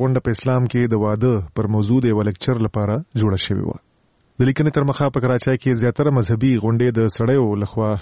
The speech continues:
جوړول کیږي او هم سړي دیني عالمان پکې خبرې کوي، خو دا وروسته یوه په ځانګړې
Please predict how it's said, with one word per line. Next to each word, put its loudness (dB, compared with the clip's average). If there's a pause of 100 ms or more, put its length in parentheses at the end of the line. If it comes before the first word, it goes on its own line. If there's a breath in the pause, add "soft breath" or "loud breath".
(140)
جوړول 2
کیږي 2
او 4
هم 0
سړي 2 (200)
دیني 2
عالمان 0
پکې -6
خبرې 0
کوي، 2 (440 loud breath)
خو 0
دا 2
وروسته 0
یوه 2
په -2
ځانګړې 0